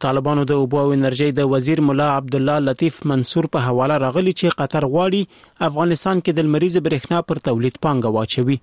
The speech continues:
په مطلب کې وړاندې راغلي ټاکل شوی د قطر د اړوندو ادارو یو پلاوی په همدې تړاو د لا زیاتو بحثونو لپاره افغانستان ته سفر وکړي.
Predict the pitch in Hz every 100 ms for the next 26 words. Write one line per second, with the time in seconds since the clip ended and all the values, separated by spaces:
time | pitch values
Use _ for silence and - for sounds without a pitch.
0 | _ _ _ - 190 196 208 233 - 220
1 | 214 208 196 185 196 196 175 156 147 -
2 | 180 165 160 139 160 160 156 165 160 147
3 | 143 120 135 160 165 131 165 180 190 180
4 | 160 135 135 185 - 123 107 113 123 139
5 | 135 170 185 175 151 208 190 180 175 175
6 | 180 160 135 127 110 - 117 123 117 139
7 | 151 127 110 - 135